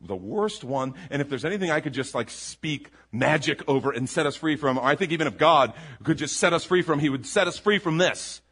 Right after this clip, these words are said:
It is, the reason we focus on the externals is 'cause we care so much what everybody else thinks.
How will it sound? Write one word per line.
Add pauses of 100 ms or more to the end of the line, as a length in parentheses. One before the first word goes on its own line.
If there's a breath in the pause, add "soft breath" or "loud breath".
(360)
It
is, (1600)
the
reason
we
focus
on
the
externals
is
'cause
we
care
so
much
what
everybody
else
thinks.